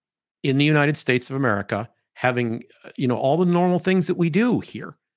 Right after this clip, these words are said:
He's in a foreign land all this time. He cannot be at family gatherings. He can't get together with fri-, his friends back home.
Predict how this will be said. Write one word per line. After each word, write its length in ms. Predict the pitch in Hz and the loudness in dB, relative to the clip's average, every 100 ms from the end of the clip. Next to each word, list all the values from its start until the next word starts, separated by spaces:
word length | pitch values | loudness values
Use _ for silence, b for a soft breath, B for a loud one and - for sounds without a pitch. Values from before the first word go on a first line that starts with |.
| _ _ _ _ _ | _ _ _ _ _
He's 240 | 156 143 | -4 0
in 100 | 147 | 0
a 40 | |
foreign 400 | - - 160 208 | -2 -2 2 2
land 260 | 175 170 151 | 4 4 4
all 120 | 113 | 2
this 180 | 101 101 | 0 -4
time. 380 | - 95 95 127 _ _ _ | -8 -10 -8 -12 _ _ _
He 140 | 139 | -10
cannot 500 | - 147 135 165 156 | -2 0 2 0 0
be 300 | 170 165 160 | -2 -2 -4
at 140 | 139 | -8
family 420 | - 127 117 107 92 | -4 -2 0 -2 -2
gatherings. 800 | 117 143 170 175 185 180 - - _ b b b | 2 2 4 2 0 -2 -10 -14 _ b b b
He 120 | - 113 | -4 -4
can't 400 | - 123 117 - _ - | -2 -2 -2 -6 _ -6
get 180 | 131 127 | -4 -4
together 340 | 113 113 107 | -4 -2 0
with 240 | 101 101 - | -2 -6 -12
fri-, 340 | - 123 127 | -4 0 0
his 160 | 127 117 | -2 -8
friends 300 | - 120 120 | -2 0 0
back 240 | - 98 - | -2 -4 0
home. 420 | 151 180 185 | 0 2 0